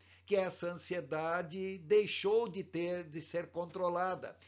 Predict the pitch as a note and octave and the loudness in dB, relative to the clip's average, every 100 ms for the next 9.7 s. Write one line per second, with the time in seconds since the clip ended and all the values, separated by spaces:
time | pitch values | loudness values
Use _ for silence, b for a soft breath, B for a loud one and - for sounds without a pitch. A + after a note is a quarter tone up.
0 | B G3+ G#3+ - F3 E3+ - F3 - F3 | B -2 -2 0 0 0 -2 -6 -4 -6
1 | E3 - F#3 A#3 B3+ A3+ G3+ G3+ F#3+ F3 | -8 -6 0 2 2 -2 -2 2 2 0
2 | D#3 D#3 D3 E3+ D3 C3 C3 B2+ B2 B2+ | 0 0 0 -2 -4 -6 -6 -6 -8 -8
3 | C3+ B2+ - G#2+ D#2+ E2+ F2+ _ _ _ | -8 -8 -10 -12 -12 -20 -20 _ _ _
4 | _ _ _ _ _ _ - B B B | _ _ _ _ _ _ -20 B B B
5 | G3+ G#3 - A3+ B3+ C4+ G3 A3+ A3+ - | -4 -4 0 4 4 4 -2 -4 -4 -4
6 | E3+ C#3+ C3 - - - F#3 F#3+ F#3+ F3 | 2 2 2 -2 -12 -2 4 4 4 2
7 | D#3+ - F#3 G#3+ C4 G#3 G#3+ G3+ F3 D3+ | -2 2 4 6 4 2 0 2 -2 -2
8 | - D3+ C3 - G3+ B3 A#3 F3+ D3+ A2 | 0 -2 -2 2 4 4 2 4 4 4
9 | - E3+ A#3 G#3 - G2 D#2 | 2 2 2 -2 -10 -14 -16